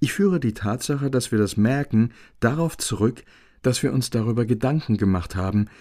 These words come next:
ihm nicht zu viel aufzudrängen, dass es kein Regelklammern gibt. Ich habe vor ein paar Jahren eine Erfahrung im Umgang mit Kindern gemacht.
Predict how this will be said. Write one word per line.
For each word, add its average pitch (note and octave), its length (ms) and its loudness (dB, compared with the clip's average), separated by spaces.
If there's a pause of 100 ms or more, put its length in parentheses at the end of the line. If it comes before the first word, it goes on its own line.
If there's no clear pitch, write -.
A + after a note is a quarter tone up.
(360)
ihm C3+ 280 4
nicht C#3+ 260 -2
zu - 160 -4
viel D3+ 520 0
aufzudrängen, - 760 -6 (600)
dass A2 160 -2
es - 100 -6
kein A2+ 460 0 (360)
Regelklammern G2+ 1000 2
gibt. - 360 -10 (1120)
Ich A2+ 140 -2
habe E3 240 0
vor - 180 -8
ein C3 140 0
paar A2+ 160 0
Jahren A2+ 460 0 (360)
eine C3+ 160 4
Erfahrung B2+ 720 0
im B2+ 140 2
Umgang B2 440 2
mit A#2+ 200 0
Kindern F#2+ 400 2
gemacht. - 500 -10